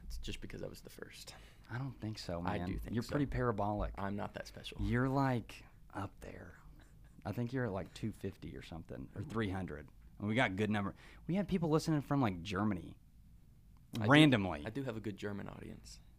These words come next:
Speaker 2: Can you do a German accent?
Speaker 1: Absolutely not.
Speaker 2: Das, no? Come on.
Speaker 1: <laughs>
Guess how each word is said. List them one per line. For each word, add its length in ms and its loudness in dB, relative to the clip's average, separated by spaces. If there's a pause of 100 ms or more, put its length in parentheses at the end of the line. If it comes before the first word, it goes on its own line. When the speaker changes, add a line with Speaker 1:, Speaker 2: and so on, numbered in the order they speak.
Speaker 2:
Can 120 -2
you 60 2
do 100 4
a 20 2
German 260 0
accent? 360 -2 (120)
Speaker 1:
Absolutely 480 -6
not. 260 10
Speaker 2:
Das, 180 4
no? 420 8 (240)
Come 160 6
on. 500 6
Speaker 1:
<laughs> 60 -2